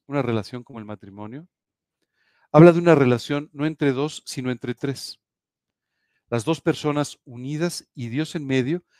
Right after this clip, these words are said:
haciendo que esta unión se santifique y que pueda ser para la gloria de Dios.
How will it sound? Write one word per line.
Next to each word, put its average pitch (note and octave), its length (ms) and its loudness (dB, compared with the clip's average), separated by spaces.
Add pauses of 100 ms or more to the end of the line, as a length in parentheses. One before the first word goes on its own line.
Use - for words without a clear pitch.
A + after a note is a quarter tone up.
(120)
haciendo D#3 440 -6
que F3+ 80 -4
esta F#3 180 -4
unión D3+ 380 -4 (640)
se - 160 -8
santifique A#2+ 840 -8 (540)
y - 80 -16
que - 140 -6
pueda C#3+ 260 4
ser C3+ 240 0
para G#2+ 160 -2
la G2+ 120 -2
gloria G2+ 320 -10
de F#2 120 -8
Dios. E2+ 400 -20